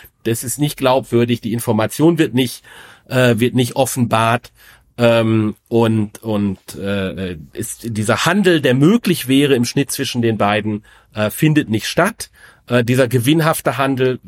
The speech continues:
wegen der, des, der, der privaten Informationen, die das in-, in-, Industrieunternehmen hat und wo es sich nicht, äh, glaubwürdig festlegen kann, äh, äh, die zu offenbaren, äh,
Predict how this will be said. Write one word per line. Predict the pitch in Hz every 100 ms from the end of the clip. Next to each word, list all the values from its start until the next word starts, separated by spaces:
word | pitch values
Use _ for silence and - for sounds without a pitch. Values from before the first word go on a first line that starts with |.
| 98 -
wegen | 104 120 151 180 190 160
der, | 123 131 135 135 120
des, | 120 117 - -
der, | 107 110
der | 104 107
privaten | - 127 113 147 170
Informationen, | 147 123 127 117 - 120
die | 113
das | 104 -
in-, | 104 -
in-, | 117 104
Industrieunternehmen | - 117 104 - 120 107 104 95 98 95
hat | 131 -
und | 110 - -
wo | 120
es | 117
sich | 117
nicht, | 127 135 - - - - - - - -
äh, | 120
glaubwürdig | 117 117 131 123 120 117
festlegen | 131 120 - 117 104
kann, | 104 107 101 101 - - - -
äh, | 110 104
äh, | 104 104 104
die | 104 107
zu | 104 120
offenbaren, | 104 - 95 90 98 104 101 92 85 -
äh, | 98 95